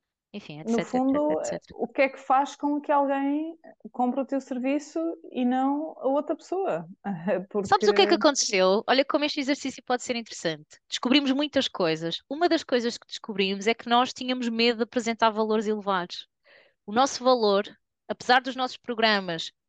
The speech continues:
Speaker 1: serem iguais ou parecidos em alguns dos temas, os valores eram muito inferiores. Mas muito inferiores mesmo. Em algumas situações estamos a falar de metade do valor que era cobrado pelo nosso concorrente direto. Ahm, e isso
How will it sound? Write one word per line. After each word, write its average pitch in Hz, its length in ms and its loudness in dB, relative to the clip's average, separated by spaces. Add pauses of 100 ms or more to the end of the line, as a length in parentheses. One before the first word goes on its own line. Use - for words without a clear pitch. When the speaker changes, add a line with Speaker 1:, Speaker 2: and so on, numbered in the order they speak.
Speaker 1:
serem 226 340 4
iguais 254 440 6
ou 220 80 6
parecidos 208 560 -2
em 208 60 2
alguns 202 300 -2
dos 208 180 -12
temas, 196 500 -4 (120)
os 208 100 0
valores 220 320 6
eram 226 160 4
muito 226 240 -6
inferiores. 214 580 -2 (920)
Mas 262 140 4
muito 240 260 0
inferiores 262 380 6
mesmo. 226 300 2
Em 180 80 4
algumas 196 340 2
situações 226 420 0
estamos 233 240 -4
a 233 60 0
falar 233 300 4
de 233 80 -6
metade 240 340 4
do 233 100 -4
valor 226 400 -2
que - 100 -6
era 185 120 -4
cobrado 190 480 2
pelo 202 180 -4
nosso 196 200 -6
concorrente 202 460 -6
direto. 196 440 -4 (1080)
Ahm, 190 1000 -2 (920)
e 254 340 6
isso 233 520 0